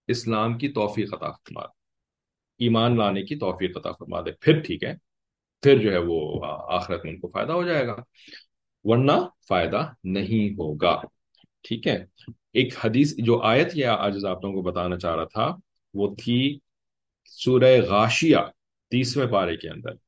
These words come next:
अल्लाह ताला फरमाते हैं, "हल अताका हदीसुल गाशिया, वुजूहु यौमइज़िन खाशिआ, आमिलतुन नासिबा।" ठीक है, कि क्या आप तक जो है वो गाशिया की हदीस पहुंची, गाशिया की बात पहुंची?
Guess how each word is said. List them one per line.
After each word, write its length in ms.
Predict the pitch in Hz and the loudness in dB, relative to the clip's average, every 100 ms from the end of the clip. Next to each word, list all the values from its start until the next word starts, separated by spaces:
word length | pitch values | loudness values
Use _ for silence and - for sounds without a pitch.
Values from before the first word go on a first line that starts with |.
| _ _ _ - | _ _ _ -2
अल्लाह 160 | 113 107 | 0 2
ताला 200 | 104 104 | 0 0
फरमाते 440 | 104 92 90 110 | -2 -4 -4 -4
हैं, 120 | 113 120 | -4 -2
"हल 160 | 147 | -2
अताका 500 | 135 120 127 123 120 - | -2 -4 -2 -4 -6 -6
हदीसुल 460 | 120 131 151 151 113 | 0 4 4 4 0
गाशिया, 500 | 104 110 - 156 185 - _ - - - | 2 0 -2 -8 -8 -12 _ -20 -20 0
वुजूहु 480 | 107 120 151 156 160 | 6 6 6 6 4
यौमइज़िन 680 | 143 139 139 131 123 131 117 | 4 2 2 0 -2 -2 -6
खाशिआ, 840 | - 113 147 - 160 160 160 - _ 123 | -4 0 0 -2 -4 -2 -2 -6 _ 2
आमिलतुन 720 | 147 165 170 156 147 135 107 95 | 4 4 4 2 0 -4 -4 -2
नासिबा।" 640 | 107 135 131 123 107 101 101 - _ _ _ _ _ _ _ | 2 2 2 -4 0 0 -2 -8 _ _ _ _ _ _ _
ठीक 140 | 339 285 | -8 -6
है, 80 | - _ _ _ _ _ - | -8 _ _ _ _ _ -2
कि 360 | 165 180 180 - _ _ _ _ _ _ _ - | 2 2 0 -4 _ _ _ _ _ _ _ -2
क्या 140 | 147 | 0
आप 200 | 143 143 | 0 0
तक 60 | 147 | -2
जो 180 | 143 139 | -2 -4
है 80 | |
वो 160 | 143 131 | -4 -2
गाशिया 440 | 95 117 - 156 | 0 -2 -2 -4
की 120 | 156 - | -2 -4
हदीस 340 | 107 127 139 | -4 -6 -6
पहुंची, 280 | 143 156 180 | -8 -6 -4
गाशिया 360 | 120 113 143 139 | -2 -2 -4 -4
की 80 | |
बात 180 | 131 131 | -2 -4
पहुंची? 440 | 131 165 170 175 | -4 -8 -6 -6